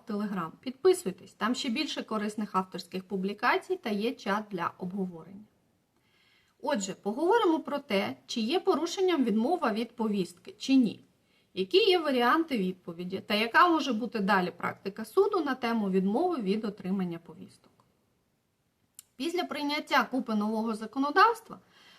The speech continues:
знову пішла колізія норм у питанні відмови від повісток. Є одне зі свіжих рішень, постанова від двадцять п'ятого квітня дві тисячі двадцять четвертого року.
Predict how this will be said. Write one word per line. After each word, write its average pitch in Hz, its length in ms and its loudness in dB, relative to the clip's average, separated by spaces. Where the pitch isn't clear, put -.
знову 370 400 4
пішла 320 300 2
колізія 277 600 0
норм 247 480 0
у 208 80 -6
питанні 226 500 -2
відмови 196 460 -2
від 175 240 -6
повісток. - 600 -12
Є 277 240 0
одне 381 360 2
зі 349 100 2
свіжих 285 440 -6
рішень, 208 480 -2
постанова 277 640 0
від 214 280 -4
двадцять 226 500 0
п'ятого 202 460 0
квітня 208 420 -2
дві 311 160 -6
тисячі 285 420 -10
двадцять 233 420 -2
четвертого 196 600 -2
року. - 360 -6